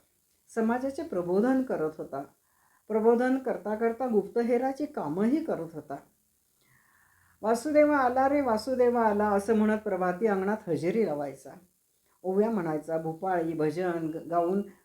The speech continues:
गाव जाग करायचा. कवड्यांची माळ घातलेला वासुदेव आला की आ-, आनंद खूप व्हायचा. वासुदेवाला भिक्षा वाढणं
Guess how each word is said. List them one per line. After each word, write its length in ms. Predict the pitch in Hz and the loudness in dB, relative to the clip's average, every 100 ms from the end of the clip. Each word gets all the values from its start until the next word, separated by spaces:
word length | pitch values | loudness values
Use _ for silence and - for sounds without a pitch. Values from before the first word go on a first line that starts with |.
| - 165 | -14 -6
गाव 260 | 196 294 | -4 -2
जाग 320 | 208 160 156 156 | -2 -4 -4 -6
करायचा. 500 | 139 127 123 - 120 - _ _ _ _ _ _ - | -6 -8 -12 -16 -20 -20 _ _ _ _ _ _ 2
कवड्यांची 540 | 226 226 254 262 262 | 4 4 2 0 -2
माळ 320 | 220 185 190 190 - | 0 0 0 -2 -4
घातलेला 520 | 185 180 208 208 196 | -4 -2 2 4 4
वासुदेव 500 | 190 180 180 196 196 | 4 0 0 -2 2
आला 300 | 190 208 170 | 2 4 2
की 200 | 170 196 | 2 0
आ-, 240 | 190 160 175 | -2 -6 -8
आनंद 300 | 175 196 220 220 | -4 0 0 0
खूप 280 | - 147 - | -4 -12 -10
व्हायचा. 320 | 143 123 - - _ _ - - _ _ _ _ _ _ _ _ _ _ _ _ _ _ _ _ _ _ _ _ _ _ _ | -8 -8 -12 -20 _ _ -20 -20 _ _ _ _ _ _ _ _ _ _ _ _ _ _ _ _ _ _ _ _ _ _ _
वासुदेवाला 720 | 208 226 226 370 359 339 349 330 | -2 0 2 2 4 4 6 4
भिक्षा 480 | 269 - 285 269 | 2 0 0 2
वाढणं 580 | 269 208 185 214 170 180 | 4 2 4 4 4 0